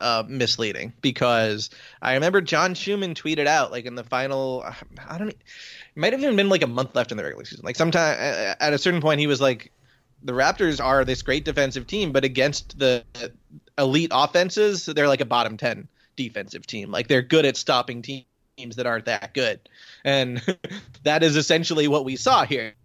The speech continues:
They had no hope of stopping the Cavs again, yet again. Um, the offense was better. The, the whole, um, the culture reset, the reimagined offense, they moved the ball better. Uh, Lowry and DeRozan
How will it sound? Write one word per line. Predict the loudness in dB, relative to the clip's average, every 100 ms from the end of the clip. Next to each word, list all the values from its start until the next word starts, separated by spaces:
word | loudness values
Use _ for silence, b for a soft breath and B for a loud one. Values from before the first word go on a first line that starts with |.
| _ _ -8
They | -2
had | -2 -4
no | -2 0 2
hope | 2 0 -2
of | -10
stopping | -2 -2 -2 -6
the |
Cavs | -2 0 0 -2
again, | -4 -2 -2 -4 -14 _ _ _ _
yet | 0 2
again. | 2 -4 -8 _ -4
Um, | -2 0
the | 2
offense | 2 2 0
was | 0
better. | 2 0 0 -2
The, | -2 0
the | 0
whole, | 2 2 0 -2 B B -4
um, | -2 -2 -4 -14 -20 _
the | -10 -10
culture | 0 2 2 0
reset, | 2 0 0 2 2 2
the | -2
reimagined | 0 2 4 4 2 4 2
offense, | 2 0 0
they | -2
moved | 2 2
the | 4
ball | 4 4
better. | 4 4 2 -2 b b
Uh, | 0 0 0
Lowry | 0 2 2
and | 0
DeRozan | -2 -2 -2 -2 -6 -8